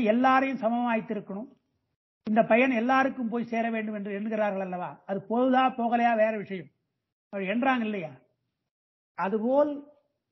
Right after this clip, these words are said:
எல்லாரும் வாழ வேண்டும் என்று எண்ணுதல். பாரதியார்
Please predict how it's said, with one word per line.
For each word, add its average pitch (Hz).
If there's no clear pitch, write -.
எல்லாரும் 262
வாழ 247
வேண்டும் 220
என்று 190
எண்ணுதல். 180
பாரதியார் 220